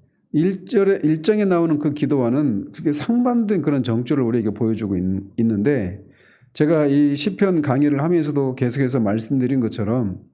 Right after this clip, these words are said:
하나님을 찾는 자의 탄식과 하나님을 찾은 자의 탄성, 이렇게 시편을 요약할 수 있다고 말씀을 드리지 않았습니까?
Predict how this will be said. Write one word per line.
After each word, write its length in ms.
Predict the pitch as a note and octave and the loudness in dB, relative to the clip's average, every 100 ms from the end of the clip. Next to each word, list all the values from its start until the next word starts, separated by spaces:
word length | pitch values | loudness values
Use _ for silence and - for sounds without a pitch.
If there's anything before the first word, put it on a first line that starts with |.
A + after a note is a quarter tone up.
| - _ _ _ _ | -20 _ _ _ _
하나님을 580 | - G3 G#3 G3+ G3 F#3 | -4 0 2 2 2 0
찾는 520 | F#3 - A3 A3 G#3+ | -2 -2 0 2 0
자의 340 | F#3 F3 E3+ E3 | 2 2 0 -2
탄식과 720 | - G3+ F#3 D#3+ - A#2 G#2 | -2 -2 0 -2 -2 -2 -2
하나님을 580 | - F#3 F#3 F3+ E3 E3+ | -2 0 2 2 0 -2
찾은 420 | - G3 A#3+ G3+ | -4 -2 0 0
자의 300 | F3 D#3+ D3+ | 0 0 -2
탄성, 540 | - F#3+ F3 D3+ G2 - _ - | -2 -2 0 -2 -4 -10 _ -2
이렇게 400 | F#3 A3 G3+ E3+ | 0 2 0 0
시편을 520 | D#3+ F#3+ F#3+ F3 D3+ | -2 -2 0 2 2
요약할 440 | A#2+ B2+ B2+ A2+ | 2 0 0 -2
수 100 | G#2 | -4
있다고 280 | - A2 G#2+ | -4 -2 0
말씀을 440 | F#2 F#2+ F#2+ G2+ G2 | 0 -2 -2 -4 -2
드리지 260 | A2 G#2 | -6 -4
않았습니까? 720 | F2 A2 A2 G2+ F#2 A#2+ D#3 | -4 -4 -4 -6 -6 -6 -6